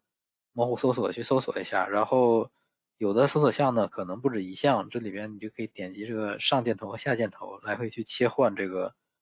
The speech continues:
不同搜索项之间的，啊，这个切换工作。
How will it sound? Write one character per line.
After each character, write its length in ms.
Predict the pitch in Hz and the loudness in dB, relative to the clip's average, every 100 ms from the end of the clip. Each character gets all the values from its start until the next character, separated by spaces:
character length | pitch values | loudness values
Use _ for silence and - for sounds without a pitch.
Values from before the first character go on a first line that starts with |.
| _ - | _ -2
不 100 | 135 | 0
同 160 | 113 | 2
搜 140 | 120 131 | 2 2
索 100 | 110 | 2
项 220 | 127 113 | 2 0
之 100 | 117 | 0
间 220 | 117 117 | 2 4
的， 340 | 117 92 - _ _ _ _ _ - | 4 2 0 _ _ _ _ _ -12
啊， 60 | |
这 100 | 107 | -6
个 100 | 107 | -4
切 200 | 104 - | -2 0
换 120 | 131 113 | 0 0
工 140 | 90 | -4
作。 180 | 95 | -6